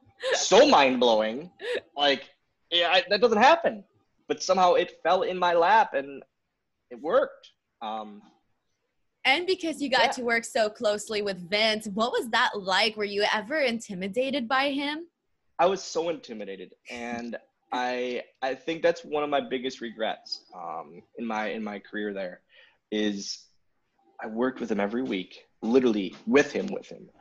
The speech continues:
Speaker 2: next to him, within these scenes. And I was like, I should have just, like, randomly picked his brain, 'cause he would have answered any question I had.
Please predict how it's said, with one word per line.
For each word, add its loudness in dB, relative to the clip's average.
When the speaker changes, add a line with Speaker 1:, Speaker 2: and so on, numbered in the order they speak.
Speaker 2:
next 0
to -10
him, -6
within 4
these 4
scenes. -4
And -20
I 4
was 4
like, 6
I 2
should 4
have 6
just, -4
like, 2
randomly 6
picked -2
his -2
brain, -2
'cause -4
he 2
would 8
have 6
answered 4
any 4
question 2
I -2
had. 4